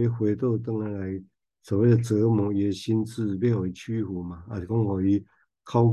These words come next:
近，那因当初伊如因家己写的吼，毋是讲伊本来的迄个，诶，方式是安尼。作者拢是为这要取，取迄个靠-，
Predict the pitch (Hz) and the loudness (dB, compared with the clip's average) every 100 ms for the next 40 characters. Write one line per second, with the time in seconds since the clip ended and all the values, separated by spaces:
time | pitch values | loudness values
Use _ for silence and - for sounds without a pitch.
0 | 117 117 117 117 123 - - - 208 147 | 4 4 4 2 -2 -6 -10 -12 -20 -16
1 | 110 123 113 113 113 120 107 101 101 104 | -8 -4 -2 -2 -4 -4 -2 -2 -4 -8
2 | _ _ _ - 104 95 - 113 117 120 | _ _ _ -4 -2 -2 -2 -2 -2 -4
3 | 117 117 107 113 104 101 101 87 - 120 | -6 -2 0 0 0 -4 -8 -8 -4 0
4 | 101 87 92 92 95 117 123 120 120 120 | 0 -2 -8 -6 -4 4 4 4 4 4
5 | 104 87 90 92 98 95 98 92 90 _ | 4 0 -8 -8 -6 -4 -4 -4 -6 _
6 | _ _ _ - 101 95 90 95 90 95 | _ _ _ -6 -4 -2 -2 -2 -2 -4
7 | - 92 85 95 92 98 95 120 123 117 | -4 -10 -8 -6 -4 -4 -4 2 4 4
8 | 123 123 127 120 123 123 113 113 - - | 4 2 2 4 4 4 2 0 -8 -18
9 | 120 - 117 120 - - - 120 120 110 | -18 -6 -2 -2 -4 -10 0 4 6 4
10 | 95 - - 123 110 | 0 -6 -10 -4 -4